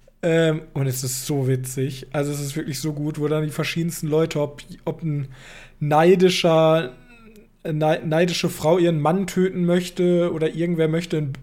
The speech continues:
anderen Geschäftsmann aus dem Business drängen und so. Und diese, diese Ty-, Typen an Auftragsmörder, die er dann da spielt,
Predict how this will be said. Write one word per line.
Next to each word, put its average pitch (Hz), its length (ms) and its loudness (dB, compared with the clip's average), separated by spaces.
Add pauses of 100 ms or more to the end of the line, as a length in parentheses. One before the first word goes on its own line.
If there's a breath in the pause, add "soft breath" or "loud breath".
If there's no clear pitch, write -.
(160)
anderen 170 320 0
Geschäftsmann 170 680 0
aus 160 220 0
dem 160 240 -2
Business 180 420 -2
drängen 170 340 2
und 165 120 -2
so. 165 400 0 (720 soft breath)
Und 151 160 -2
diese, 170 240 0 (560)
diese 156 520 2 (160)
Ty-, 214 360 -2 (220)
Typen 233 520 4
an 185 180 0
Auftragsmörder, 165 920 4
die 156 180 -4
er 160 140 2
dann 165 160 2
da 147 120 0
spielt, 175 720 0